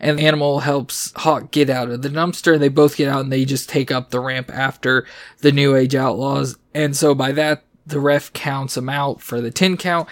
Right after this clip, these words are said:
and the Quebecers get the win by count out.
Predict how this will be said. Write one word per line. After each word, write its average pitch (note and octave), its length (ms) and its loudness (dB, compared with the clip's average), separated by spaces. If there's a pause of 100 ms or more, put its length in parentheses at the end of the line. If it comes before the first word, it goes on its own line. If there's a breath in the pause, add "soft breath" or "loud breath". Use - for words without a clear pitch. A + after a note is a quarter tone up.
(260 loud breath)
and D#3 280 -2
the D3+ 200 0 (180)
Quebecers C3+ 640 2
get C3 200 0
the C#3 80 0
win B2+ 340 -4
by B2 420 -2
count B2 360 -6
out. - 100 -16